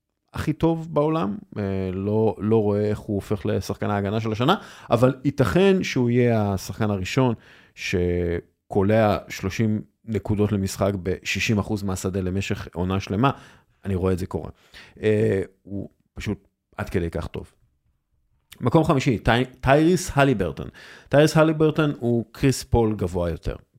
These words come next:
פשוט הרכז המושלם, מוסר מצוין, חוטף מצוין, קלע יעיל, מנהיג, אני מת עליו ואני מת על הסגנון שלו. מקום רביעי, ג'ה מורנט, תחרות קשה על המקום השלישי, הייתי אומר, והוא לעתים לגמרי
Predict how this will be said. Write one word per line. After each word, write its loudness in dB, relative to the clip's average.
פשוט 0
הרכז 4
המושלם, 0
מוסר 2
מצוין, -2
חוטף -2
מצוין, -2
קלע 2
יעיל, 0
מנהיג, 2
אני -4
מת 0
עליו 2
ואני -4
מת -6
על -2
הסגנון -6
שלו. -10
מקום 4
רביעי, 4
ג'ה 4
מורנט, 2
תחרות -2
קשה 4
על 6
המקום 0
השלישי, -4
הייתי -8
אומר, -2
והוא 2
לעתים 0
לגמרי 2